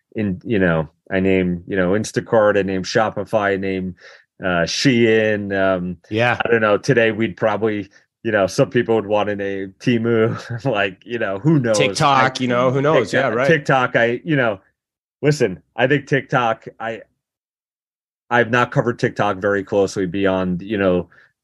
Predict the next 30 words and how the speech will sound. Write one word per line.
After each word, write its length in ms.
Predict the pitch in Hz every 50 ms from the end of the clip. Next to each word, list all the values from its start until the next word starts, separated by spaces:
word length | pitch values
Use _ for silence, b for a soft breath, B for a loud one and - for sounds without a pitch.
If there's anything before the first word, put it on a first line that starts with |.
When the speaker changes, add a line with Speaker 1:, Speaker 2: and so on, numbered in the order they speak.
| _ _ _ _ -
Speaker 1:
you 100 | - 120 110
know, 100 | 104 95
what 200 | 95 101 101 92 - -
their 160 | - 104 98
dabble, 600 | 92 87 98 98 95 92 95 98 95 92 85 - -
you 100 | 135 107
know, 80 | 95
how 160 | 85 98 101 92
they've 200 | 98 95 87 85
dabbled 520 | 104 95 95 87 92 87 87 85 - - _ -
with, 300 | 110 98 107 110 - - - - - _ _ _ _ _ _ _ _ -
with 220 | 123 117 98 -
acquisition 600 | 104 98 101 - 113 101 95 127 120 - - 110
talks, 360 | 95 120 110 104 101 95 - -
but 160 | - 98 95
also 320 | 92 92 92 - - 98
with, 300 | 90 90 92 87 87 -
uh, 360 | 92 87 85 82 82 82 82 78 _ _ _ _ _ -
commerce 420 | - 127 110 104 101 101 98 - 101
initiatives. 760 | 92 92 92 92 - 98 92 92 92 95 95 92 - - B B B B B B B B B B _ _ _ _ _ _ _ _ _ _ _ _ -
I 120 | 98 107 110
think 180 | 117 110 -
they're 140 | - 110 101
really 460 | 95 101 107 104 101 98 95 92 87 - _ _ _ _ _ _
formidable. 640 | - 113 104 101 104 98 92 92 82 90 85 85 87 85
And 180 | 85 85 85
so, 300 | - - 98 92 87 87
uh, 340 | 87 85 85 82 82 80 78 - _ _ _ _ _ _ -
we'll 160 | 101 98 98
see. 340 | - - - 87 78 76